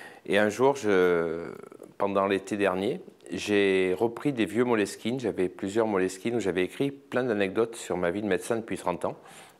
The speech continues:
où je me définissais comme un médecin de campagne à la ville, où j'ai un contact très proche, très humain avec mes patients, très, très, parce que parfois trop proche. Et quelquefois,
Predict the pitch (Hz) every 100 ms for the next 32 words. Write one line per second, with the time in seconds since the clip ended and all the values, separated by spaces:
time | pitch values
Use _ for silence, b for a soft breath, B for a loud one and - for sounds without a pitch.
0 | - 90 101 98 104 110 95 87 113 113
1 | 90 87 95 - 110 95 90 85 76 -
2 | 90 - 104 101 87 85 90 127 143 B
3 | B B - 87 90 85 95 90 107 -
4 | - 90 - 104 104 - 101 90 98 107
5 | 101 92 82 85 - 101 - - _ -
6 | 90 - - 107 87 - - 98 - 104
7 | - - 101 - 110 - 104 - 139 170
8 | - B B B B B - 104 95 107
9 | - 104 135 156 -